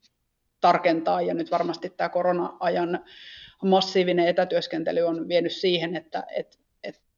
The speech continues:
toki etätyö varmasti lisääntyy ja semmonen työ-, työn joustavuus ihan joka sektorilla. En, opetus tuskin siirtyy tähän määrin, mitä nyt tuossa aikaisemmin viittasin näihin valinnaismahdollisuuksiin, niin varmasti siinä, mutta että, et kyllä meillä varmasti näitä etätyön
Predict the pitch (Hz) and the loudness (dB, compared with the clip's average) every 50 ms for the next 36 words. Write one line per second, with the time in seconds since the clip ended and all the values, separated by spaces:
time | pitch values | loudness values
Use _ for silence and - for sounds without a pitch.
0 | _ _ _ _ _ _ - 180 180 - 175 185 185 185 185 185 - 175 165 165 | _ _ _ _ _ _ -4 -4 -2 0 0 0 2 2 0 0 0 0 2 2
1 | 160 160 165 165 - - - 170 190 226 226 233 208 180 175 170 170 165 165 170 | 2 0 0 -4 -4 -6 -2 2 2 2 4 4 4 4 4 2 0 -2 -4 -4
2 | 160 175 165 160 160 160 175 170 170 165 170 - - - - 185 185 185 185 185 | -4 -4 -4 -4 -4 -2 2 2 2 2 2 -2 -6 -2 0 2 4 6 6 6
3 | 185 185 185 - 170 175 175 165 - - - - - - - - - - - _ | 6 4 2 -2 -4 -2 -4 -6 -8 -12 -18 -20 -20 -20 -18 -20 -20 -20 -20 _
4 | _ _ - 196 190 196 196 202 202 202 196 180 - 185 - - - 233 233 226 | _ _ 0 2 4 4 6 4 4 4 4 2 2 0 0 0 0 0 2 4
5 | 226 220 220 240 233 - - - - 185 180 175 156 - 160 196 - 220 202 190 | 6 6 4 4 2 -2 -6 0 4 4 4 4 2 0 0 2 4 4 2 2
6 | 185 - - - - 185 180 - - 180 180 - 175 170 175 175 - 175 170 170 | 0 -4 -6 -6 -4 -4 -4 -2 -2 -2 -2 0 0 -2 -2 -2 -2 -4 -4 -2
7 | - 180 165 180 175 170 160 165 175 170 165 160 165 170 165 - - 151 139 - | -2 0 0 0 -2 -2 -4 -4 -2 -2 -2 -2 -4 -4 -6 -8 -10 -10 -8 -6
8 | 165 156 165 165 175 175 - - 180 - - 165 180 180 190 185 196 196 190 185 | -4 -4 -2 -2 -4 -4 -4 -6 -6 -4 -2 0 0 0 0 0 0 0 0 2
9 | 180 185 185 185 - 190 - 190 185 185 185 185 185 190 180 160 - - 190 202 | 2 0 0 0 -2 -2 -2 -2 -2 0 0 0 0 0 -2 -4 -4 0 2 4
10 | 196 196 190 180 180 175 - 180 175 - 170 165 - 175 - - - 180 180 185 | 6 6 6 4 2 2 0 -2 -2 -2 -2 -4 -4 -8 -8 -8 -8 -4 0 2
11 | 180 175 175 180 - - 185 - - - 214 202 185 170 170 175 - _ - 175 | 2 2 2 -2 -6 -10 -12 -8 -2 0 2 4 4 2 2 0 -4 _ -4 -4
12 | 175 165 - - 170 175 - - - 202 - - - 185 180 185 180 175 175 175 | -4 -4 -4 -6 -6 -6 -6 -4 -4 -4 -4 -4 -4 -4 0 2 2 4 4 6
13 | 170 185 180 175 185 170 - - 185 180 180 180 175 - - 196 196 190 196 190 | 6 6 4 4 2 0 -2 -4 -2 -2 -2 -2 -2 0 2 2 2 2 0 -2
14 | - 185 175 175 170 175 170 | -2 -2 -2 -2 -2 -4 -6